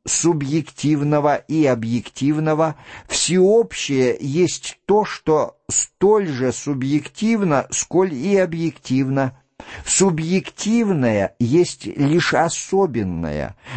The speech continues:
объективное есть точно так же особенное по сравнению с субъективным. Всеобщее же есть единство их обоих. Согласно сократовскому принципу,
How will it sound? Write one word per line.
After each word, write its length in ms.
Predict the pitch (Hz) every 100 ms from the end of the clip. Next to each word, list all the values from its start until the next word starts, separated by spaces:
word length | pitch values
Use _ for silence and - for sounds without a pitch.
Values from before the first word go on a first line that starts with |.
| 113
объективное 1400 | 131 143 139 151 156 - - 214 226 196 131 113 101 -
есть 460 | 120 139 151 - - -
точно 560 | 160 190 196 - 160 170
так 400 | - 170 160 139
же 140 | 135
особенное 1160 | - 123 131 - - 190 196 196 185 175 175 165
по 180 | - 120
сравнению 760 | 120 107 104 110 127 131 131
с 60 | 131
субъективным. 1080 | - 117 98 98 95 - 87 85 85 85 - _ _ - - -
Всеобщее 1040 | - - 139 156 156 208 196 - - 147 117
же 180 | 98 120
есть 400 | 107 165 - - - -
единство 1400 | 117 117 143 127 82 98 113 160 160 - - 175 175 - _
их 460 | 101 87 113 117 - -
обоих. 720 | 110 90 87 87 78 - - _ _ _ _ - -
Согласно 680 | - 127 131 165 - 151 -
сократовскому 1040 | - 147 139 147 156 156 131 - - 120 113
принципу, 800 | 135 170 196 - 107 - 85